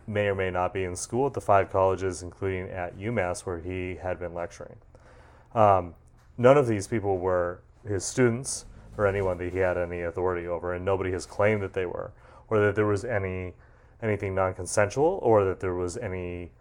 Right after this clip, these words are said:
uh, pressure or anything. So Daniel brought this story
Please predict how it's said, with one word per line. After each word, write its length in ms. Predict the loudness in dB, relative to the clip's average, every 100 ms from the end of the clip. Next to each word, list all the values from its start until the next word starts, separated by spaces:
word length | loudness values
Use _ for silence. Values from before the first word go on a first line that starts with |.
| -20 -20 _
uh, 340 | -2 0 2 0 -4 -2
pressure 540 | 6 6 6 2 2
or 260 | 0 -4 -4
anything. 440 | -4 -4 -8 -12 -16 -20 -20 -20 -20 -20 -20 -20 -10
So 480 | 2 8 10 8 0 -20 -20 -16 -2
Daniel 400 | 6 6 6 6
brought 260 | 8 6
this 160 | 6 -2
story 600 | -2 4 6 6 4 -2